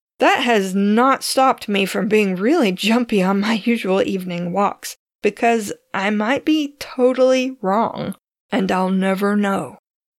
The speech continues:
You can find Strange Animals Podcast online at strange animals podcast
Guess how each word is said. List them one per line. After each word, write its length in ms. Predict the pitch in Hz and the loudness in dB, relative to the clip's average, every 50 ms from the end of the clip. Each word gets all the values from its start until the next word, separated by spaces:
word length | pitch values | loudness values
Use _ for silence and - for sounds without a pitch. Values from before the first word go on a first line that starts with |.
| _ _ _ _ _ _ _ _ | _ _ _ _ _ _ _ _
You 160 | - 214 208 | 0 0 0
can 180 | 190 - 208 190 | 0 0 -2 -2
find 560 | 180 - - 320 339 330 330 330 320 285 240 | -2 2 2 4 4 4 4 2 2 -2 -4
Strange 460 | - - - - 208 185 202 208 196 | -4 -6 -6 -6 -2 -2 0 0 0
Animals 420 | 208 208 220 214 214 220 226 226 220 | 0 0 0 0 0 0 0 -2 -4
Podcast 720 | - - 311 311 330 269 - 220 180 180 190 - - 208 | -4 -2 0 0 0 0 -2 -6 -6 -6 -6 -4 -4 -2
online 600 | 190 190 190 196 208 247 302 320 320 311 294 - - | -2 -2 -2 0 0 2 2 2 2 0 -2 -6 -10
at 200 | - 180 175 151 | -8 -8 -8 -6
strange 420 | - - - 233 254 269 269 247 262 | -6 -4 0 2 2 2 2 0 0
animals 400 | 254 254 247 254 262 262 269 - | 0 0 0 0 0 0 0 -2
podcast 640 | - - 214 185 165 180 - 240 262 311 330 - - | -4 -4 -4 -4 -4 -2 -2 0 0 0 -2 -4 -8